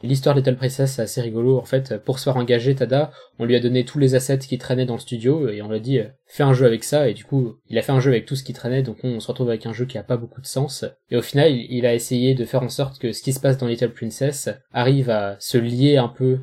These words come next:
dans Rance zéro un, Rance un, le premier jeu qu'il a fait pour de vrai. Je trouvais aussi, dans l'aspect remake qui était sympa, c'est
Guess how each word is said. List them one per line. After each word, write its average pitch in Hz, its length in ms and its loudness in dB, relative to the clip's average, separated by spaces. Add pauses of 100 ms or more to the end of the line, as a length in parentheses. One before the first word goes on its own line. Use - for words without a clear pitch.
(120)
dans 110 420 -4 (100)
Rance 120 240 -2
zéro 117 320 0
un, 110 160 -6 (100)
Rance 120 420 -6
un, 135 220 0 (180)
le 113 140 -4
premier 120 280 -4
jeu 120 100 -4
qu'il 120 160 -8
a 107 60 -4
fait 113 120 -6
pour - 160 -12
de 110 60 -8
vrai. 107 200 -10 (260)
Je 135 160 -12
trouvais 170 560 4
aussi, 143 440 0
dans 120 160 -4
l'aspect 131 220 -2
remake 127 320 -2
qui 123 80 -8
était 117 100 -10
sympa, 123 380 -4
c'est 113 440 -2